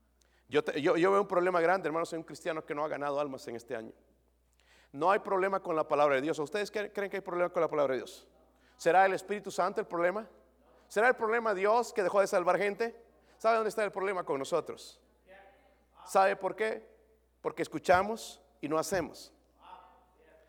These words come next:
Pero si hiciéramos y buscáramos y amáramos las almas, sí, Dios nos da almas. Dios sigue siendo Dios, hermanos. No importa quién sea, Dios te, Dios te lo va a dar.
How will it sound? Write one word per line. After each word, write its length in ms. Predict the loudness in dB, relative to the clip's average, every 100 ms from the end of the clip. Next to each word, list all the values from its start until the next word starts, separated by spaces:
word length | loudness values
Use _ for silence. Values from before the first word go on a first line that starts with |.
| _ -12
Pero 120 | -8
si 120 | -6
hiciéramos 840 | -2 8 8 8 2 -2 -6 -18 _ _ _
y 80 | -10
buscáramos 880 | -10 2 6 6 6 0 -6 -10 -20 _ _ _
y 100 | -2
amáramos 600 | 0 4 4 4 0 -4
las 200 | -4 0
almas, 380 | 0 0 -4 -8 -14
sí, 220 | -12 -8
Dios 180 | -6 -4
nos 180 | -6
da 140 | -4 -6
almas. 380 | -6 -16 -20 _ _ _ _ _ _ _
Dios 220 | 6 6
sigue 180 | 8 2
siendo 280 | 2 2 2
Dios, 280 | 4 4 4
hermanos. 460 | 0 -4 -10 -14 -18 -20 -20 -20 -20 -20 _ _ _
No 120 | 2
importa 420 | 2 10 10 10 4
quién 220 | 4 6
sea, 220 | 6 6
Dios 240 | 6 2
te, 120 | 2 0
Dios 220 | 0 2
te 80 | 4
lo 100 | 8
va 100 | 8
a 20 |
dar. 480 | 8 4 -6 -20